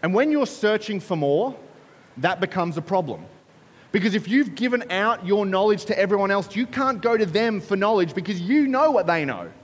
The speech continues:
Because you've given them what they know. So Solomon goes, "I have to figure out another way to discover this more." And so he goes on. He says, "I set out to learn everything. I wanted to,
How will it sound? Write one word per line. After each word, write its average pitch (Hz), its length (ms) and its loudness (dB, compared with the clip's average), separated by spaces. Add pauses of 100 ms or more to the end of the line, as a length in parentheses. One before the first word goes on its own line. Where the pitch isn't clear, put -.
(280)
Because 214 280 0
you've 285 220 2
given 311 220 0
them 233 160 2
what 180 120 -2
they 165 140 2
know. 170 140 0
So 165 100 -10
Solomon 262 360 -2
goes, 233 160 2
"I 214 60 -2
have 285 240 -2
to 269 80 -6
figure 247 280 0
out 226 140 4
another 214 380 0
way 180 440 2 (760)
to 180 80 -6
discover 214 480 0
this 202 220 -4
more." 147 240 0
And 135 80 -6
so 190 120 -2
he 180 60 2
goes 196 320 2
on. 147 140 -2
He 151 60 -4
says, 175 240 -4
"I 170 100 -2
set 240 320 0
out 220 300 2
to 175 140 -2
learn 190 640 -2 (500)
everything. 147 540 -2 (840)
I 135 40 -2
wanted 220 220 2
to, 220 120 2